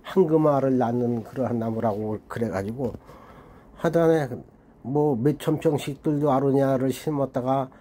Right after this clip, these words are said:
그 장비 들여서 캐내는 걸 제가 그 현장에도 많이 가 봤거든요. 어, 그랬더니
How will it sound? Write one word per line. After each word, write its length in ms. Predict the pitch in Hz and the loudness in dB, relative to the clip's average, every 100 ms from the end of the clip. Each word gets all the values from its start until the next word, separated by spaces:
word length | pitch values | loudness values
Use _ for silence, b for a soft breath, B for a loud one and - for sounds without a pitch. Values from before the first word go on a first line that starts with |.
| B B B B | B B B B
그 140 | - 131 | -4 -2
장비 340 | - 135 135 | 2 4 4
들여서 300 | 135 131 120 | 4 2 0
캐내는 460 | - - 180 160 139 | -6 -8 -4 -2 0
걸 160 | 131 | -2
제가 320 | 123 143 131 120 | -2 -4 -2 -4
그 420 | - 127 120 113 | -2 0 0 -2
현장에도 720 | 107 143 131 120 117 107 101 | -2 -4 0 0 0 -2 -4
많이 360 | 110 101 95 95 | -6 -6 -8 -8
가 220 | 95 107 | -6 -8
봤거든요. 720 | - 92 - 92 85 90 98 - - B B B B - | -6 -8 -8 -8 -8 -6 -8 -10 -20 B B B B -10
어, 380 | 87 82 78 73 | -8 -6 -8 -4
그랬더니 800 | 113 101 - - 101 104 104 107 | -2 -2 -6 -12 -8 -4 -2 -4